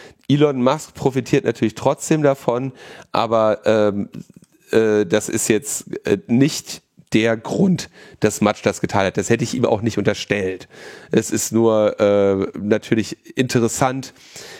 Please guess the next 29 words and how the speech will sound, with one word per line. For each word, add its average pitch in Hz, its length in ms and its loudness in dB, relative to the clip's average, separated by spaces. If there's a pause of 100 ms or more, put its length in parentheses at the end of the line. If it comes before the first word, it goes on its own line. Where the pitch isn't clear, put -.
(160)
weil 113 400 0
Elon 113 320 2
Musk 117 260 0
sich 104 160 -2
diese 117 240 0
News 113 320 2
natürlich 120 500 0
jetzt - 220 -4
vor 98 220 -2
die, 90 300 0 (540)
äh, 95 220 2
vor 98 200 0
den 95 180 -2
Karren 98 340 -4
spannt 95 340 -4
und 98 140 -2
sagt, 95 240 -2
dass - 240 -2
Twitter - 340 0
ist 92 120 -4
alles 92 260 0
voll 95 240 -2
mit 92 220 -2
Bots - 300 -2 (100)
und, 143 400 0 (500)
äh, 110 280 2
unsicher. 117 840 0 (340)
Insofern... 104 920 0 (100)
Ähm, 98 500 0